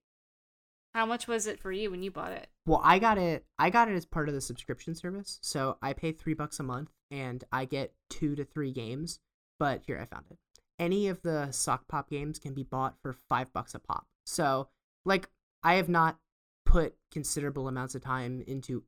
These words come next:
Speaker 2: every one of the Sock Pop games, but if there is one a month that really scratches that itch and I really enjoy for a little bit, then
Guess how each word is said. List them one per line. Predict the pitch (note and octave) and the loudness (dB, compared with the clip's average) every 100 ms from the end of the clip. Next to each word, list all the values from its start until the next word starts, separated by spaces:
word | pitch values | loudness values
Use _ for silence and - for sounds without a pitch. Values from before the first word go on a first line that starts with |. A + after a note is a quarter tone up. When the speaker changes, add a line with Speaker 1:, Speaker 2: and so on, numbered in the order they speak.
| - | -10
Speaker 2:
every | G2 B2+ D3+ C3+ | -8 -2 0 0
one | A#2+ G#2+ | -2 -6
of | |
the | A2 | -8
Sock | - F#2 - | -6 -6 -6
Pop | - B2+ - | -6 -6 -6
games, | G#2+ F#2 B2+ - | -6 -6 -10 -6
but | D3+ C3+ - _ _ | 0 0 -2 _ _
if | D#3 | -2
there | E3+ F3 | 2 4
is | E3+ D3 | 4 2
one | B2+ C3+ C3+ D#3 - | -2 0 0 0 -2
a | C#3 | -4
month | A#2+ A#2+ E3+ - _ C#3+ | -4 -4 -6 -10 _ -4
that | B2+ A2 - C3+ | -4 -4 -8 -8
really | C#3 C#3 C3+ | -4 -2 -4
scratches | - C3+ B2+ C#3+ B2+ | -6 -6 -6 -8 -8
that | C3+ C3 B2 | -8 -8 -8
itch | C#3 - - C3 | -12 -14 -16 -12
and | B2+ | -8
I | A#2 | -6
really | B2+ A#2+ B2 | -6 -4 -6
enjoy | B2 A2+ A2 | -6 -8 -8
for | B2 | -8
a | D3 | -8
little | D#3 E3+ | -6 -6
bit, | F3 G3+ - _ _ | -6 -6 -12 _ _
then | D#3 C#3+ C3 | -4 -2 -6